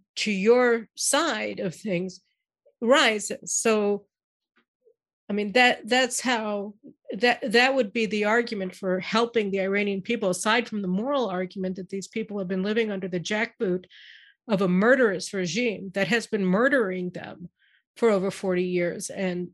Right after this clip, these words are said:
and we ought to help them because it's just the right thing to do. Um, but, uh,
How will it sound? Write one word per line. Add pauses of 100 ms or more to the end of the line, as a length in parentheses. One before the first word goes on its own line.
and
we
ought
to
help
them
because
it's
just
the
right
thing
to
do. (460)
Um,
but, (140)
uh,